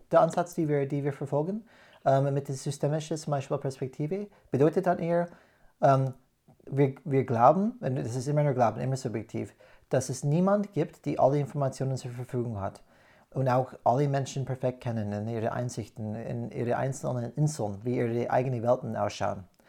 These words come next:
Und im Endeffekt alles, was man machen kann, ist etwas probieren und schauen,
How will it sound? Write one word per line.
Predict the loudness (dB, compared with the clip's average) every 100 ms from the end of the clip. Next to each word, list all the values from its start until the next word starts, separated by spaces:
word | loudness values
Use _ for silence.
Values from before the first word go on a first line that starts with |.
| -20 -20 -20 -14 0
Und | 4 4 2
im | 0
Endeffekt | -2 0 0 2
alles, | 0 0
was | -4 -4
man | -2
machen | -2 -2 -4
kann, | -2 -2 -2 -8 _ _ _ _
ist | -2 0
etwas | 0 0 -2
probieren | -2 -4 -2 0 -2 -6 _ _ _ _ -4
und | -2
schauen, | 2 4 4 4 -2